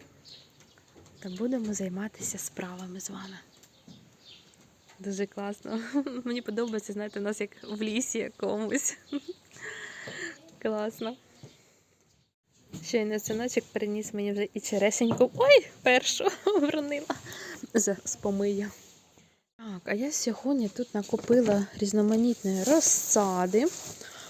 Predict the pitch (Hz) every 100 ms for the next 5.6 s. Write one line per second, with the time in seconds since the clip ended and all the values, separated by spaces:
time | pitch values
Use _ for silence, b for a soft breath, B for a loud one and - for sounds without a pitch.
0 | B 190 190 180 180 196 - 196 190 190
1 | - 196 196 185 185 - 285 - 185 185
2 | 175 - - 185 B B B B B B
3 | B B B B - - - - - 196
4 | 190 - - - 214 - - 202 196 185
5 | 220 269 262 240 247